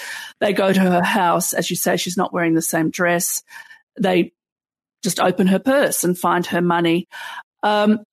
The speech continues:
I was puzzled by her giving up the gun when we get the story of the, of the lynched boy. There's also a voiceover of the care that the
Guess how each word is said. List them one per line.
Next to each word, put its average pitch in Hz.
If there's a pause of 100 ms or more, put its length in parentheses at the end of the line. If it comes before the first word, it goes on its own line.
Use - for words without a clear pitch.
(140)
I 220
was 240
puzzled 240
by 220
her 233
giving 220
up 208
the 208
gun 208
when 208
we 196
get 190 (100)
the 190
story 185
of 185
the, 180
of 185
the 185
lynched -
boy. 196 (440)
There's 208
also 220
a 226
voiceover 208
of 180 (680)
the 202
care 233
that -
the 220